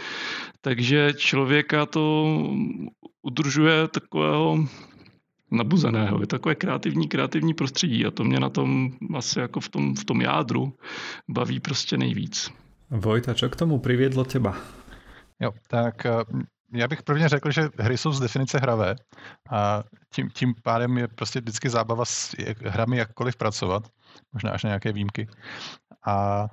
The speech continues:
Speaker 3: eh, já jsem na konci střední školy měl velký zájem o filmy a pak, když jsem zkoumal ještě, co, eh, mi vlastně jde, tak mi přišly, ty hry jsou ještě možná o stupínek lepší než ty filmy, kde člověk tím filmem prezentuje nějakou vizi,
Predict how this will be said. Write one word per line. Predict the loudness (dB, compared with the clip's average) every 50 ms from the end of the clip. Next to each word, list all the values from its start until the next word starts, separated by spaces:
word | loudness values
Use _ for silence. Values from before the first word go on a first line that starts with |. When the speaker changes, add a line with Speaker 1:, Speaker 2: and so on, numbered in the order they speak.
| _ _ -4
Speaker 3:
eh, | -4 -4 -2 0
já | 0 0
jsem | 0 0 0 0 0 0
na | 0 -2
konci | 0 -2 -2 -2 -4
střední | -4 -4 -2 -2 -2
školy | -2 -2 -2 -2 0
měl | 0 0 0
velký | 0 -2 -4 -4 -4
zájem | -2 0 0 0 0
o | -2
filmy | -2 -2 -2 -2 0 -2 -4 -4 -8 _ -20 -20 -20 -20 -20 _
a | -6 -6 -2
pak, | -2 -2
když | -2 0
jsem | -2 -2 -2
zkoumal | 0 0 0 0 0
ještě, | 0 -2 -4 -4 -4
co, | -4 -2 -2 0 0 0 -2 -4 -10 _ _ _ _ _ -4
eh, | -2
mi | 0 0 0
vlastně | 0 -2 -4 -2 -2 -2 0
jde, | 2 2 0 0 -2 _ _ -20 -20 -20 -20 -20 -20 _ _ _
tak | 0 0 2 2 0
mi | -2
přišly, | 0 -2 -2 0 0 0
ty | 2 2
hry | 0 2 0
jsou | 0 0 -2
ještě | 0 0 0
možná | 2 2 2 2
o | 0
stupínek | -4 -6 -8 -6 -2 0 0 0 0
lepší | -2 -4 -4 0 0 0
než | 0 2
ty | -2 -2
filmy, | 0 0 0 2 2 0 0 -2 -6 _ -20 -20 -20 -20 -20 _
kde | -10 -6 -2 0 0 0 0
člověk | -2 -2 -2 -2 -2 0
tím | 0 0 2
filmem | 2 0 0 0 0 0 0
prezentuje | 0 0 0 2 0 0 2 2 2 2 4
nějakou | 4 2 2 2 0 0 -2 0
vizi, | 0 0 0 0 2 2 2 0